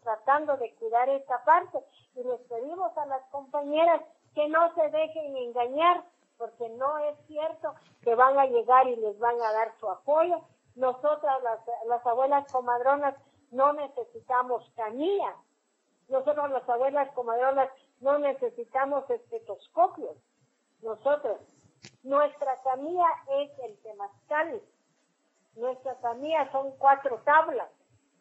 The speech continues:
en donde podemos recibir y atender a las mujeres. Nuestro estetoscopio es nuestro oído, son nuestras manos. Entonces, las compañeras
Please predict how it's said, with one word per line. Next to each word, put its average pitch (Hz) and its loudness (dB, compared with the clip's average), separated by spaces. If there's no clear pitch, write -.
en 208 -6
donde 202 -4
podemos 254 -2
recibir 226 -8
y 277 -2
atender 214 -2
a 202 -10
las 190 -8
mujeres. 185 -6
Nuestro 262 0
estetoscopio 262 -4
es 277 0
nuestro 240 -10
oído, 302 -2
son 262 -2
nuestras 220 -8
manos. 269 0
Entonces, 254 -2
las 254 2
compañeras 262 -2